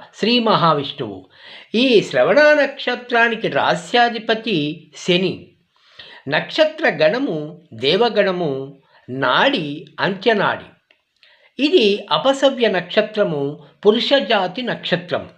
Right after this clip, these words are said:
ఈ శ్రవణ నక్షత్రమున ఏ శిశువు జన్మించినమో దోషము లేదు. ఈ శ్రవణ నక్షత్రమునకు కుజదోషము లేదు.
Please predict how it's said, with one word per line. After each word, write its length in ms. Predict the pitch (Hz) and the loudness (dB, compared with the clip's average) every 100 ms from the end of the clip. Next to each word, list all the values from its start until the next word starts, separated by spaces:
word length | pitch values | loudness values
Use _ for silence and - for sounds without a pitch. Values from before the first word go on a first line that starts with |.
| _ - - - 208 | _ -20 -20 -8 2
ఈ 200 | 277 262 | 2 2
శ్రవణ 380 | 170 151 202 | 2 0 4
నక్షత్రమున 840 | 285 311 285 285 - 269 - 240 240 | 4 6 4 0 -4 -4 -4 -2 0
ఏ 300 | 190 143 208 | 0 4 2
శిశువు 400 | 220 277 254 262 | 2 -4 -2 -2
జన్మించినమో 720 | 214 214 214 202 208 202 208 | 0 0 -2 -4 -4 0 0
దోషము 440 | 214 165 170 196 | 0 0 0 -2
లేదు. 340 | 165 139 156 117 - _ - - - - | -2 0 0 -4 -16 _ -20 -20 -12 0
ఈ 180 | 254 269 | 2 2
శ్రవణ 460 | - 180 233 285 | 2 2 4 2
నక్షత్రమునకు 1200 | 294 277 - 247 240 240 226 214 214 247 156 170 - - | 2 0 -2 -6 -2 -2 0 0 0 0 0 -2 -6 -2
కుజదోషము 640 | 185 190 240 226 190 196 214 | 0 4 4 4 2 0 -4
లేదు. 340 | 156 160 147 | -2 -2 -4